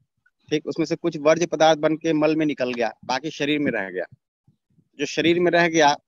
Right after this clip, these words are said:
वो वही परमाणु जो पेड़ पौधे में था, पेड़ पौधे से पहले मिट्टी में था, है ना? और छह महीने बाद वो परमाणु वापस मिट्टी में चला गया मल के द्वारा,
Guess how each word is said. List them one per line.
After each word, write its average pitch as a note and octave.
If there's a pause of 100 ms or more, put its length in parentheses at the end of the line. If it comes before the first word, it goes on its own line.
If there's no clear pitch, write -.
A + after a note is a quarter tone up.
वो D3
वही F3
परमाणु E3+
जो E3+
पेड़ E3+
पौधे D#3
में D#3+
था, F#2+ (100)
पेड़ D3
पौधे D3+
से E3
पहले E3
मिट्टी D#3
में C#3+
था, F2 (800)
है A#2+
ना? C#3+ (840)
और D3+
छह F3+
महीने F3
बाद D#3+
वो E3
परमाणु D#3+
वापस D3+
मिट्टी D#3+
में D#3+
चला A#2+
गया G#2+
मल A#2
के A#2
द्वारा, G2